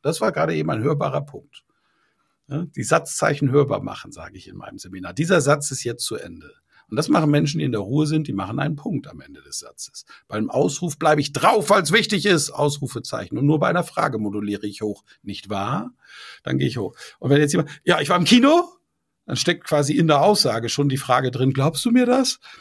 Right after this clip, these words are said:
So, und wenn diese Punkte alle zusammenkommen, jetzt sprechen wir von einer Bewegungstraube,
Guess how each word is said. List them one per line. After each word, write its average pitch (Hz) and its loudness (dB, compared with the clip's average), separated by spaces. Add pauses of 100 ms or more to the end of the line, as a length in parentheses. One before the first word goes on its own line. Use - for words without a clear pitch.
(160)
So, - -2
und 123 2
wenn 147 6
diese 247 2
Punkte - 2
alle 302 4
zusammenkommen, - 0
jetzt - -8
sprechen 151 -2
wir 165 2
von 156 -4
einer 151 0
Bewegungstraube, 143 2